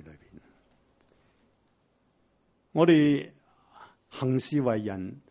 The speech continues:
我哋係咪有好多嘅恩惠，好似耶穌基督恩惠一樣？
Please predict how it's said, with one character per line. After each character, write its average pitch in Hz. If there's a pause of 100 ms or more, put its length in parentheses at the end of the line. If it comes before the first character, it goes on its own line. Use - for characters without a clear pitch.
(220)
我 156
哋 156
係 123
咪 117
有 127
好 135
多 156
嘅 123
恩 143
惠， 101
好 123
似 123
耶 98
穌 147
基 139
督 127
恩 120
惠 98
一 104
樣？ 85